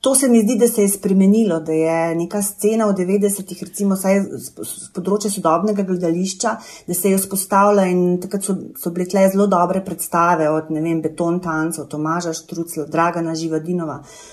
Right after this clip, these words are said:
To je bil res zelo velik fenomen kulturološki takrat v Evropi. Recimo, Belgijci so imeli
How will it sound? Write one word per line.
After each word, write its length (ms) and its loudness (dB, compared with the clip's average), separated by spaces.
To 120 2
je 60 6
bil 140 6
res 220 6
zelo 240 4
velik 340 4
fenomen 580 2
kulturološki 800 -2
takrat 300 -4
v 140 2
Evropi. 460 2
Recimo, 340 0
Belgijci 440 0
so 140 -4
imeli 320 -2